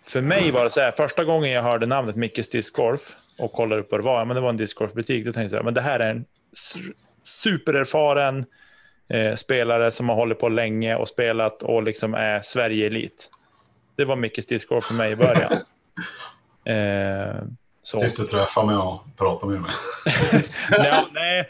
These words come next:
Speaker 1: men alltså, på något sätt, alltså, det var, för det här, jag upptäckte Mi-, alltså, Mickes discgolf var för mig när jag började om tjugohundrasjutton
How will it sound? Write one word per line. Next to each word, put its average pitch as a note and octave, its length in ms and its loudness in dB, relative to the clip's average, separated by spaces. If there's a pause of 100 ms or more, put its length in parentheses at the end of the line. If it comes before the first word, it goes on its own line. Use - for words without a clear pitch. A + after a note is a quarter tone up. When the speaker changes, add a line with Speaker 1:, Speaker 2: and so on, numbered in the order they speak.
(160)
Speaker 1:
men D3+ 160 2
alltså, D3+ 340 2 (600)
på D#3 120 0
något D3 140 0
sätt, C#3+ 180 4
alltså, D#3 200 2
det E3+ 120 0
var, F3+ 340 2 (260)
för D3 120 -2
det C#3+ 80 2
här, D#3+ 340 2 (140)
jag D#3 320 4
upptäckte C#3 360 0
Mi-, B2+ 220 -2
alltså, C#3 160 0
Mickes C3 280 -4
discgolf C#3+ 360 0
var B2 180 0
för B2 100 -6
mig B2+ 180 2
när A#2 100 0
jag A#2 120 2 (200)
började A2+ 360 2
om A#2+ 360 0
tjugohundrasjutton A2 840 -2